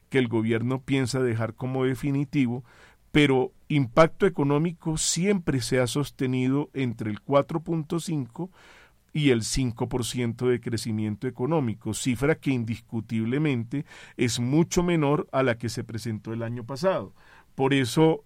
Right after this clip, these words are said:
el Fondo Monetario, eh, que desde luego fue del diez punto siete ajustado, porque lo acabó de ajustar el señor director del dane la semana anterior en un punto, porque había sido diez punto seis, lo dejó en diez punto siete,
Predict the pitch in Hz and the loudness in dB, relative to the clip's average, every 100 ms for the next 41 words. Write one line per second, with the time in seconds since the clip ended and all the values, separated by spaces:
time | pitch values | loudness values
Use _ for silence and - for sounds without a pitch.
0 | _ 143 123 - 147 139 156 156 131 117 | _ 0 0 0 -2 0 0 0 -2 0
1 | 131 123 131 123 117 - 131 120 113 110 | -2 0 0 0 -4 -2 2 2 0 -2
2 | 113 113 127 123 143 135 110 107 113 123 | -4 -4 -4 -6 -2 0 0 -4 -6 -6
3 | 120 - 151 135 160 151 156 139 123 - | -8 -8 -8 -8 -8 -6 -4 -6 -6 -10
4 | 135 113 113 - 120 113 127 - - - | -8 -8 -12 -10 -8 -6 -8 -12 -20 -20
5 | _ - 123 117 127 123 117 113 113 113 | _ -6 -6 -2 0 2 0 0 -2 0
6 | 117 147 143 131 - 123 120 135 135 117 | 0 2 0 -4 -4 -2 0 2 0 -4
7 | - 113 113 117 139 117 117 120 117 127 | -6 -4 -4 -2 0 -2 -4 -4 -2 -2
8 | 131 131 131 135 110 - 104 110 127 135 | -2 -2 -2 -4 -4 -6 -6 -6 -6 -6
9 | 139 139 135 131 127 127 117 143 131 - | -8 -6 -4 -4 -6 -8 -8 -6 -6 -6
10 | 143 160 - - - 202 - 120 113 113 | -10 -12 -16 -20 -14 -10 -4 0 0 0
11 | 113 127 131 131 135 - 139 135 147 139 | 0 0 2 2 2 0 -4 -4 -4 -2
12 | 143 151 143 113 117 120 123 120 143 139 | 0 0 0 -2 -2 -4 -6 -8 -8 -8
13 | 123 156 151 135 113 165 | -8 -6 -4 -4 -4 -10